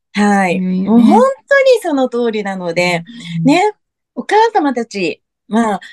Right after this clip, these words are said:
Speaker 1: あのー、お一人様でも、まあ、そうかもしれないんですけど、
Speaker 2: うん。
Speaker 1: やっぱりちょっとした余計な一言とか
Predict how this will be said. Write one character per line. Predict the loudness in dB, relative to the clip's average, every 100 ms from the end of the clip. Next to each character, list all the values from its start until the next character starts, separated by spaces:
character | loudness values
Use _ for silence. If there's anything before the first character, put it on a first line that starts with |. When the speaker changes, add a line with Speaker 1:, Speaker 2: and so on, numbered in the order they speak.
| -8
Speaker 1:
あ | -4 -2
の | 0 2 2 2 0 -2 -4 -6
ー、 | _ -6
お | -4
一 | -2 -2
人 | 0
様 | 0 0
で | 0
も、 | 0 2 -2 -6 _
ま | -10 -6 -6
あ、 |
そ | -2 -2
う |
か | 0
も | -2
し | 0
れ | 0
な | 0
い | -2
ん |
で | -4
す |
け | -4
ど、 | -2
Speaker 2:
う | 0
ん。 | 0 2
Speaker 1:
や | 2
っ |
ぱ |
り | 2
ち | -2
ょ | -6
っ |
と | -6 -8
し | -4
た |
余 | -2 -2
計 | 0 -2 0
な | -2 -6
一 | -6 -6 -4
言 | -4
と | -6
か | -8 -14